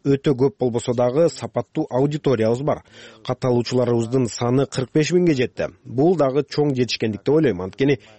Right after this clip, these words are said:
искусство, тарых тууралуу посттор менен аудитория жыйноо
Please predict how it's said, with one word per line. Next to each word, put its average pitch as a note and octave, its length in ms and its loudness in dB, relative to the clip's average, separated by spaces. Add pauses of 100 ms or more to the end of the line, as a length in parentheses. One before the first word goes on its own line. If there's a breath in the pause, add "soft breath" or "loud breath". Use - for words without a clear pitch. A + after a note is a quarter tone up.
искусство, D3 760 0
тарых D3 260 -2
тууралуу C3 360 0
посттор C3 480 -2
менен C#3+ 260 0 (280 soft breath)
аудитория C3 580 2
жыйноо B2 420 -2